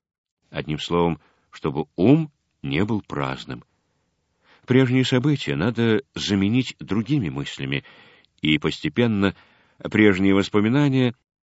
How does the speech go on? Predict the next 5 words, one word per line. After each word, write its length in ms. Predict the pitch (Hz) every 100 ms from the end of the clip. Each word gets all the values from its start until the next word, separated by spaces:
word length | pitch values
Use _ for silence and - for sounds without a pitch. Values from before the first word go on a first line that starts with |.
| _ _ _ _
вытеснятся 800 | - 110 160 139 - 104 - -
прочь, 440 | - 151 147 - _ _ _ _ _
и 80 | 180
тоскливость 640 | - - - 127 131 113
пройдёт. 640 | - 76 65 64 62 -